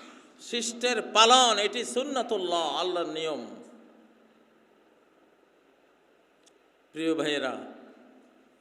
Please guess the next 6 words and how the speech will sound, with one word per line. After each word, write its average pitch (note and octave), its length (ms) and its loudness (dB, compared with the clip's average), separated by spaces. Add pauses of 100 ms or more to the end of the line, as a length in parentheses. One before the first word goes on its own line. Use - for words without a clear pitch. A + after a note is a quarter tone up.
(280)
তিন C#4+ 300 2
নম্বর D#4+ 460 4 (1040)
বিষয় G3 340 -2
হলো F3 420 0 (1400)
কিছু F3 220 -16
কিছু D#3+ 580 -10